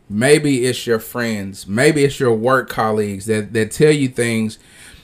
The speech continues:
that get planted into your mind that you don't feel like you're good enough. You don't feel like your voice can be heard. You don't feel like you're the, the best posi-, the best person to convey a message that is near and dear to you,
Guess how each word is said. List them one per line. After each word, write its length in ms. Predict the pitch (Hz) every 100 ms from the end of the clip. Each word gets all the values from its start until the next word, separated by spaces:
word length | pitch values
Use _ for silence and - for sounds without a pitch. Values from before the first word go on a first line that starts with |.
| _
that 340 | 120 123 107 110
get 260 | 143 -
planted 380 | - 143 175 156
into 220 | 131 135
your 160 | 117 101
mind 720 | 104 143 165 135 110 104 104
that 200 | 117 -
you 100 | 165
don't 240 | 156 127
feel 240 | - 135 123
like 220 | 117 -
you're 100 | 110
good 220 | 110 123
enough. 320 | 104 98 92 - - -
You 160 | 117 160
don't 240 | 156 135
feel 120 | 147
like 220 | 135 117 127
your 160 | 127
voice 300 | 117 120 113
can 160 | 117 107
be 100 | 107
heard. 300 | 110 98 95
You 180 | 120 160
don't 220 | 147 139
feel 260 | 139 127
like 260 | 123 120 113
you're 220 | 123 135
the, 220 | 120 98 -
the 200 | 113 110
best 400 | 101 127 135 -
posi-, 500 | 123 110 127 131 120
the 140 | 113
best 380 | 107 131 135 -
person 500 | - 139 139 120 110 - - - - -
to 200 | - 143
convey 440 | 139 117 135 143
a 80 | 120
message 600 | 113 139 151 - 113 107
that 400 | 117 123 113 - 113 _ _
is 220 | 139 127
near 320 | 120 135 147 127
and 140 | 117
dear 180 | 135 135
to 140 | 131
you, 260 | 113 101